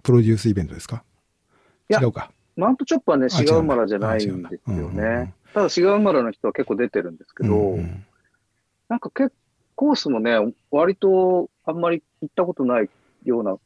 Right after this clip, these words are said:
Speaker 2: 京都の山。
Speaker 1: うんうん。
Speaker 2: あの、京都一周トレイルってあるじゃないですか。
Speaker 1: うん。
Speaker 2: まあ、あれからちょっと奥に行ったり、まあ、毎年コースちょっと変わるんですけど、
Speaker 1: はい。
Speaker 2: 結構面白い、い-、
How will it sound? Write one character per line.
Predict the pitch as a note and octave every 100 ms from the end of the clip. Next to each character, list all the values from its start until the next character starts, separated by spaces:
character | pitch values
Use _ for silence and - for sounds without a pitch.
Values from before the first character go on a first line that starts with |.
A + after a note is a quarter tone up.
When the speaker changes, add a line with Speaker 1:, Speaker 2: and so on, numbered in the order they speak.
| _ _ _ _ _ _
Speaker 2:
京 | - C#3+
都 | G#2
の | F2+ F2+ _
山。 | G#2+ F#2+ F#2
Speaker 1:
う |
ん | D2 F#2 - G2+
う | E2+
ん。 |
Speaker 2:
あ | A#2
の、 | A#2 A#2 A#2 A2+ A2 G#2+ _ _ _ _ _
京 | - A3 G3+
都 | - B2+ A#2 A2 G#2+ G2+ G2+ F#2+ - _
一 | C3+
周 | E3
ト | D#3+
レ | E3
イ | B2+
ル |
っ |
て | -
あ | F#2+
る |
じ | F2+
ゃ |
な | E2
い |
で | _
す |
か。 | - -
Speaker 1:
う | D#2+
ん。 | C#2+ C#2 - _
Speaker 2:
ま | E3+
あ、 | D#3+ D#3
あ |
れ | F3+ G3
か | G3+
ら | G3+ F#3+
ち | -
ょ |
っ | F#3 _
と | A#2 G2 F2+
奥 | C#3 C#3 -
に | G2+
行 | F2+
っ | - _
た | G2
り、 | F2+ F2 E2+ - _
ま | D#3+ D#3
あ、 |
毎 | D3+ F#3+
年 | F#3+ -
コ | G3+
ー |
ス | E3
ち | -
ょ | C#3+
っ |
と | -
変 | A2+
わ | A#2
る | A#2
ん |
で | F2+
す | _
け | E2+
ど、 | - G2 F#2
Speaker 1:
は | E2 B1+
い。 | G2 _ _ _ _ _ _ _ _ _ _ _ _ _ _ _ -
Speaker 2:
結 | D4 -
構 | E3+
面 | E3
白 | E3+ G3 F#3 E3+
い、 | C3
い-、 | A2+